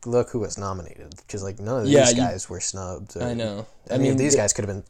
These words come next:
Speaker 1: called snubs, too, if they didn't
Speaker 2: Exactly.
Speaker 1: make it.
Speaker 2: I mean, there were so many, I mean, put ten people in the category. I mean, it's like, there's, there's so many great directors, uh,
Speaker 1: You know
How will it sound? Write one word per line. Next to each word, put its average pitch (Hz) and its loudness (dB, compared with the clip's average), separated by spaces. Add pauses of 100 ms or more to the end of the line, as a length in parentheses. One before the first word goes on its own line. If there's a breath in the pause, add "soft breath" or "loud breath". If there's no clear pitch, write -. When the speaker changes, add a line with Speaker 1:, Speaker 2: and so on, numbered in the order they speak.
(180)
Speaker 1:
called 101 -4
snubs, 101 -4
too, 101 -4
if 120 -6
they 123 0
didn't 117 4
Speaker 2:
Exactly. 98 -4
Speaker 1:
make 98 -8
it. 104 -4
Speaker 2:
I 135 0
mean, 156 2
there 156 6
were 147 6
so 151 4
many, 131 2
I 123 0
mean, 120 -2 (680)
put 147 4
ten 135 0
people 110 -6
in 101 -10
the 101 -10
category. 104 -6
I 107 -8
mean, 110 -8
it's 110 -4
like, 110 -2 (240)
there's, - -6
there's 113 -4
so 120 -4
many 101 -8 (180)
great 110 -6
directors, 101 -10
uh, - -8
Speaker 1:
You 135 -2
know 110 -6